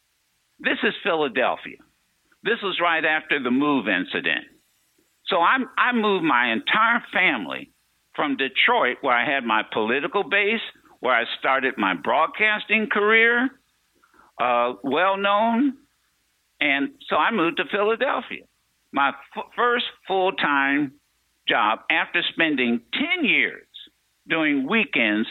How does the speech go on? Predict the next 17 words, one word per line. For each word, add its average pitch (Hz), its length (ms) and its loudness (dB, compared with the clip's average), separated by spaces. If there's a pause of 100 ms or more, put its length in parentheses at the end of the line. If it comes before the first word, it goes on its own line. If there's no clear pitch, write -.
in 131 160 0
talk 143 320 -2
radio 98 500 0 (180)
at 135 200 -4
W 143 340 -2
X 135 160 -4
Y 117 540 0
Z 117 380 0 (260)
that 123 200 -2
became 117 440 0
W 117 320 0
X - 180 -4
Y 104 240 0 (100)
T. 120 360 -2 (320)
By 156 240 0
the 135 100 -2
way, 120 380 -2